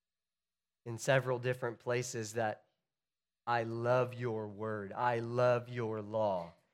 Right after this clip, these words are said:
Why would he love God's law, God's revelation? Because, God, there you are telling us about yourself. We can know you. We can come towards you.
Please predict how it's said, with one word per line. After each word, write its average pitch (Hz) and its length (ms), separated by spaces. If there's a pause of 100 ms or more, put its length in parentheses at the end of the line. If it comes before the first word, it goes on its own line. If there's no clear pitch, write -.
(160)
Why 127 440
would 143 300
he 135 300
love 123 420
God's 120 400
law, 117 400 (1300)
God's 120 280
revelation? 123 800 (960)
Because, 123 300
God, 120 380
there 120 180
you 113 280
are 98 300 (360)
telling 110 380
us - 380 (420)
about 104 340
yourself. 90 420 (840)
We 127 140
can 131 320
know 127 220
you. 98 260 (580)
We 151 80
can 147 200
come 156 320
towards 156 520
you. 101 220